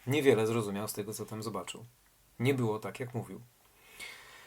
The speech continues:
W każdym razie So-, Syosin został zawłaszczony przez ideologię pacyfizmu i dziś dopomaga innym legitymizować żądania Okinawy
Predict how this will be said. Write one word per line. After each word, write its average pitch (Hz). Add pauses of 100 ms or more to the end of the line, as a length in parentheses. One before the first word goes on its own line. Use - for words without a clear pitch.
(340)
W -
każdym 147
razie 120
So-, -
Syosin 143
został 110
zawłaszczony 104
przez 117
ideologię 110
pacyfizmu 139
i 180
dziś 107 (100)
dopomaga 117
innym 139
legitymizować 117
żądania 101
Okinawy 120